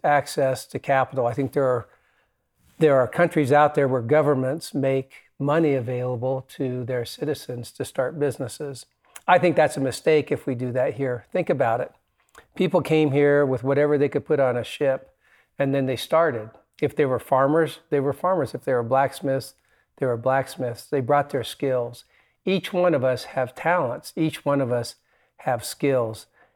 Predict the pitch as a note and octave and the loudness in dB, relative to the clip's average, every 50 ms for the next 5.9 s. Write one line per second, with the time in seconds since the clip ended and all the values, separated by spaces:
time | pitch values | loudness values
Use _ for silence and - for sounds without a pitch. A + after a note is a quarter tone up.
0 | _ _ C#3 C3+ C3+ D#3+ F3 E3+ D#3 D#3 D3 B2+ C3 B2 B2+ E3 G#3+ G#3 - - | _ _ -2 0 2 2 2 4 4 2 2 2 0 0 0 2 0 0 0 2
1 | D#3+ D3 C#3 - - - - C#3 C3 B2+ B2+ B2+ A#2+ - - B2 B2 A#2+ A2+ - | 2 2 2 0 -4 -2 0 0 2 2 2 0 -2 -4 -4 -4 -2 -4 -4 -4
2 | - - D3+ E3 D3+ B2+ A#2+ B2 C3 - - - - _ _ _ _ _ _ _ | -4 -2 0 0 0 0 -2 -4 -6 -8 -10 -14 -18 _ _ _ _ _ _ _
3 | _ _ - - C3 A#2 D3 D3+ D#3 D3 D#3 - - C#3+ C3+ C3 C3 C3 C3 A#2 | _ _ -8 -6 -2 2 4 4 4 2 2 -2 -2 0 2 4 4 2 2 0
4 | A2 B2+ A#2 B2 A#2+ A#2+ A#2 - - G#3 G3 - - B2+ - - - - - D#3 | -2 -2 -2 -2 -2 -2 -4 -4 -4 -4 -4 -2 -4 -6 -6 -6 -10 -4 -2 0
5 | C#3+ C3 B2+ A#2+ A#2+ - B2 A2+ A#2 A#2+ B2 B2 B2+ A#2+ A2+ A2 A#2+ A#2+ | 2 2 2 0 -2 -4 -2 0 2 4 6 6 4 4 2 -2 -4 -8